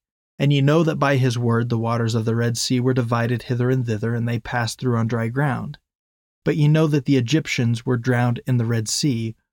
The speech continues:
who were the armies of Pharaoh. And ye also know that they were fed with manna in the wilderness. Yea, and ye also know that Moses, by his word according to the power of God which was in him, smote the rock,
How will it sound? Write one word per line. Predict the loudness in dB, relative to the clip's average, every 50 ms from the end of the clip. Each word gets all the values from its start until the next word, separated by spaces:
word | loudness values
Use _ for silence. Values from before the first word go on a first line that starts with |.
| _ 0
who | 2
were | 2 4 4
the | 2 0 -2
armies | 0 0 0 2 2 0 0
of | -2 -6
Pharaoh. | _ -4 -2 -2 -2 -2 -4 -8 -12 -16 _ _ _ _ _ _ _ _ _ _ _ _ -2
And | 2 2 4
ye | 4 4
also | 2 2 0 0 0 0 0 0
know | 0 0 0 0
that | 0 -2 -2 -2
they | 0 0
were | 2 0 0
fed | -2 -2 -2 -2 0
with | 0 -2 -4 -4 -6
manna | -4 -2 0 0 0
in | 0 0 0
the | 0 2
wilderness. | 0 0 0 -2 -2 -4 -8 -8 -10 -12 -12 -12 -12 _ _ _ _ _ _ _ _ _ _ _ _
Yea, | 0 2 4 4 4 2 2
and | 2 2 2
ye | 2 2 0
also | 0 0 0 0 0 0 2 2
know | 4 4 4 2
that | 2 0 0
Moses, | 0 0 2 2 2 0 0 -4 -10 -10 -12 -12 _ -6 -2
by | 0 2 2
his | 2 2 2 0
word | 0 2 2 4 4 2
according | 0 -2 -4 -2 0 0 0 0 0
to | 0 0
the | 0 0
power | -2 -2 -2 0 2 2 2
of | 2 0 0
God | 0 2 2 2 0 0
which | -2 -2 -2 0 -2
was | 0 2
in | 2 2 2
him, | 2 0 0 -2 -4
smote | -4 -4 -2 0 0 0 -2 -2
the | -2 -2
rock, | -2 0 0 -2 -2 -4 _ -16